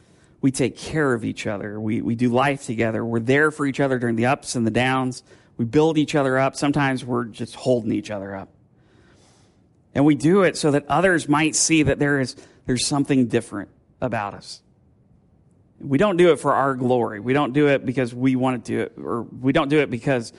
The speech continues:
we're trying to get something for ourselves, but we are doing it for God's glory. That others might see something attractive about our lifestyle, about our faith,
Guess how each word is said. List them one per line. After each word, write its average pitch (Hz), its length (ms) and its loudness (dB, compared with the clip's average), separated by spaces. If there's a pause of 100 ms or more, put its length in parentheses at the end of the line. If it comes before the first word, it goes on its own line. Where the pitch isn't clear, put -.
(200)
we're 147 100 0
trying 139 260 0
to 123 60 0
get 123 100 0
something 120 260 -2
for 113 100 -8
ourselves, 123 580 0
but 127 120 -4
we 131 160 0
are 139 60 2
doing 131 240 0
it 110 80 -4
for 110 100 -18
God's 120 440 -4
glory. - 460 -12 (1800)
That 131 100 2
others 143 240 4
might 135 140 0
see 165 120 0
something 123 300 0
attractive 120 540 0
about 107 240 -4
our 95 120 -4
lifestyle, 127 760 -2
about 104 180 -4
our 87 120 -10
faith, 147 580 -2